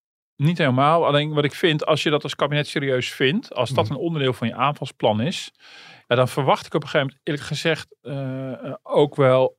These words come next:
Speaker 1: een beetje à la Den Uyl en de oorlogs-, de, en, en de oliecrisis. Ik bedoel, dat gaat wel heel ver weer terug, maar daar, daar, daar lijkt het natuurlijk toch wel het meeste op. Eh, ehm, eh, eh,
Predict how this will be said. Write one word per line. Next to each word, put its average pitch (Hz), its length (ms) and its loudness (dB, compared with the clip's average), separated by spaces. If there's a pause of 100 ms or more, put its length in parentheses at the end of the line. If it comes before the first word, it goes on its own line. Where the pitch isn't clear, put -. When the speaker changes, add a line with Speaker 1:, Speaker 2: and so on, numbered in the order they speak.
Speaker 1:
een 123 180 -6
beetje 135 360 -4
à 135 140 2
la 127 120 0
Den 127 260 -4
Uyl 147 300 0
en 123 100 0
de 123 80 0
oorlogs-, 175 460 -4 (140)
de, 139 180 -4
en, 127 200 2
en 131 80 0
de 123 80 0
oliecrisis. 135 840 -2
Ik - 120 -20
bedoel, 101 180 -10
dat 98 180 -10
gaat 95 180 -14
wel 92 100 -10
heel 113 180 -2
ver 104 160 -4
weer 98 100 -4
terug, 117 360 -4
maar 113 120 -6
daar, 110 240 -4
daar, 101 160 -6 (140)
daar 139 240 -2
lijkt 156 200 0
het - 100 -20
natuurlijk 120 120 -12
toch 139 140 -8
wel 120 100 -10
het 107 80 -12
meeste 139 340 -2
op. - 180 -14 (600)
Eh, 107 500 -6
ehm, 107 320 -8 (240)
eh, - 120 -16 (400)
eh, 131 120 -14